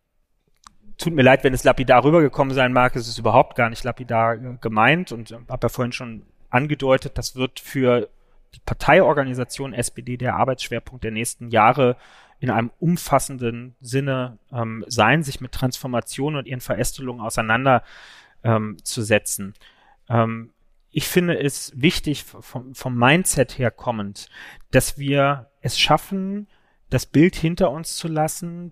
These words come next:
dass das, was wir bisher Brüche in der Erwerbsbiografie nennen, dass es sich dabei tatsächlich um Brüche handelt. Brüche, das wird begriffen als irgendetwas,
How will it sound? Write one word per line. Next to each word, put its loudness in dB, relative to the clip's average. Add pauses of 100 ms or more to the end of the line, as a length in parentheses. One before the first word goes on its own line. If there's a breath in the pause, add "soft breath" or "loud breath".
dass 0 (1500)
das, 4
was -2
wir 0
bisher 2
Brüche 2
in 0
der 6
Erwerbsbiografie 0
nennen, -4
dass -2
es -4
sich -4
dabei 0
tatsächlich -6
um -8
Brüche 2
handelt. -4
Brüche, 2
das -2
wird -4 (360 loud breath)
begriffen 0
als 2
irgendetwas, 2